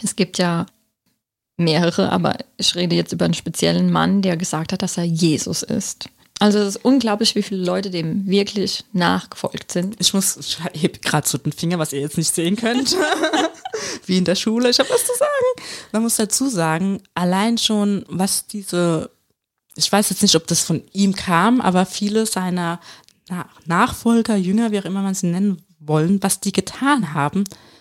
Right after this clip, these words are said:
Speaker 2: steht sowas von gegen die Lehre überhaupt Christ zu sein, dass, dass man sich fragt, seht ihr das gerade?
Speaker 1: Ja.
Speaker 2: Oder auch was er, manche Sachen, die er gesagt hat,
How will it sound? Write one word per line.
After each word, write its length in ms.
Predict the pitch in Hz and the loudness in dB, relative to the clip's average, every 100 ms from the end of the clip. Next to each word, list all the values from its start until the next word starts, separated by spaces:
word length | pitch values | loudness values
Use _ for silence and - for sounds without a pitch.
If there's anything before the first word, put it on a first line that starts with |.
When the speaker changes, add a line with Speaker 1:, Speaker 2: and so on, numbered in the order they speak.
| _ _ _ _ _ _ | _ _ _ _ _ _
Speaker 2:
steht 440 | - - 220 226 - | 0 2 2 2 0
sowas 600 | - - 247 277 - - | -2 0 2 2 0 0
von 240 | 175 170 - _ - - | 0 0 -8 _ -14 -2
gegen 420 | 247 311 226 196 | 2 4 2 2
die 120 | 190 | 0
Lehre 800 | 170 185 214 277 254 226 214 - _ _ _ | 0 2 4 4 4 4 2 -2 _ _ _
überhaupt 440 | 208 196 240 247 - | -4 0 0 -2 -2
Christ 240 | 220 220 | -2 0
zu 80 | 190 | 0
sein, 180 | 175 170 | 2 2
dass, 280 | 185 - - | -2 -6 -10
dass 140 | 196 | -2
man 100 | 202 | -2
sich 160 | 190 - | -2 -4
fragt, 460 | - 185 190 - - _ _ _ _ _ _ _ _ _ _ _ _ | 0 -2 -2 -10 -20 _ _ _ _ _ _ _ _ _ _ _ _
seht 360 | 180 196 240 | -2 0 2
ihr 100 | 277 | 0
das 200 | 277 277 | -4 -2
gerade? 420 | 294 240 240 254 254 | -2 0 0 2 2
Speaker 1:
Ja. 60 | |
Speaker 2:
Oder 180 | 220 180 | 4 2
auch 100 | 220 | 2
was 140 | 226 | -2
er, 160 | 104 110 | 0 -2
manche 300 | 170 240 262 | 2 0 0
Sachen, 220 | 330 311 | -4 -2
die 60 | 294 | 0
er 80 | 247 | 0
gesagt 400 | 233 277 311 220 | 0 0 0 -4
hat, 160 | - | -6